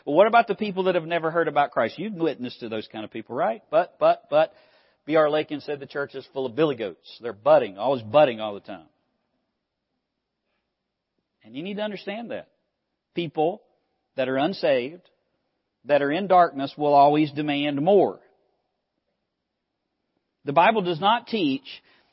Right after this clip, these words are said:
that mankind is in some neutral state. You need to get that. The people that you're gonna come in contact with, even next week, are gonna look really nice,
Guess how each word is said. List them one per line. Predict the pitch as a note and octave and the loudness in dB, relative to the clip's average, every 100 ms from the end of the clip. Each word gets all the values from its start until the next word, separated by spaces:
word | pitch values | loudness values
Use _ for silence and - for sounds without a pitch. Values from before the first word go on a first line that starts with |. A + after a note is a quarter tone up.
| _ - | _ -4
that | D3+ | -2
mankind | F3 G#3+ F#3+ G#3 F#3+ F#3 | 0 -2 -2 -2 0 0
is | E3 F3 | -4 -4
in | F3 | -6
some | - F#3+ E3+ F3 | -2 -2 0 2
neutral | A3 - F#3 | 2 4 2
state. | D#3+ - G#3+ E3+ - - - | 2 4 4 4 -2 -18 -14
You | C3+ | -6
need | G#3 G3 | -6 -6
to | |
get | D3+ A3 G#3+ | -2 -2 0
that. | C#3 F#2+ - _ _ _ _ | -4 -4 -6 _ _ _ _
The | D3 | -10
people | - A3 G3+ A3 G3+ | -4 -4 2 2 4
that | E3+ C3+ | 2 0
you're | E3+ | -6
gonna | G3+ G3 | -4 -4
come | G#3+ G#3+ | -4 -4
in | G2 | -6
contact | - A#3 G3+ F3+ - | -4 -2 0 -2 -2
with, | D3+ D#3 D#3 D3 _ _ _ _ | 0 2 0 -4 _ _ _ _
even | E3+ G3 F#3 F#3 | -2 0 2 2
next | A3+ - | 0 0
week, | A3+ G#3 E3 - | 0 2 2 2
are | D#3+ | 0
gonna | E3 F3 | 2 4
look | E3+ D3 | 4 2
really | D#3+ G#3 A#3 | 4 4 4
nice, | G3 F#3+ F#3 F3 - | 0 0 0 -6 -12